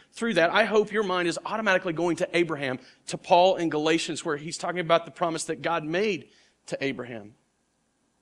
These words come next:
That's not the promise we're gonna make today, but I hope your mind goes there because that means it's sinking in. That means that, wait,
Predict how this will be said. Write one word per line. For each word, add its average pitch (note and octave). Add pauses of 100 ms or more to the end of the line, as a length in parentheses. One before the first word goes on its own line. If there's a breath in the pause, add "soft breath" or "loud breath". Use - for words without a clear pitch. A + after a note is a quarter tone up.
(140)
That's D3+
not E3+
the E3
promise D#3+
we're D3+
gonna C3+
make D#3+
today, B2+
but A#2+
I C#3
hope A3+
your F#3+
mind D3+
goes F3
there E3
because D3+
that D#3
means D3+
it's -
sinking D3
in. A2 (1300)
That D3
means D#3
that, C#3+ (360)
wait, C#3+